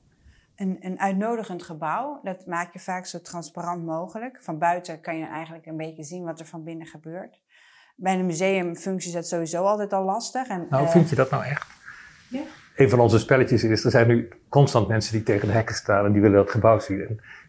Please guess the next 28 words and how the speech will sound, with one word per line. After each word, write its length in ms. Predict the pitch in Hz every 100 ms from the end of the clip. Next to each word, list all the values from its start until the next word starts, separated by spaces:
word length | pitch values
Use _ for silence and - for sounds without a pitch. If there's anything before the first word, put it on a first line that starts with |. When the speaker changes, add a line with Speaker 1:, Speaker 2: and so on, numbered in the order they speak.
| _
Speaker 2:
dan 140 | - 98
zijn 200 | 120 110
er 100 | -
echt 380 | - - - -
elke 280 | - - 117
keer, 220 | 120 110
elke 220 | 117 127
dag 160 | 120 113
mensen 280 | 113 101
van, 220 | 110 113 -
"Meneer, 200 | 135 131
wat 100 | 127
is 160 | 131 156
dat 180 | 127 107
nou?" 340 | 104 98 147 165 _ - - _
En 300 | - 117 117
de 260 | 107 110 117
favoriete 540 | - 120 123 139 139 135
opmerking 460 | 127 131 123 117
is, 60 | 117
"Het 80 | 131
is 40 |
een 60 | 113
sportfondsenbad." 680 | - 190 - 143 - 107 104
Ja, 120 | 120
natuurlijk 280 | 113 - 113
een 60 | -
sportfondsenbad. 800 | - 120 - 107 107 101 98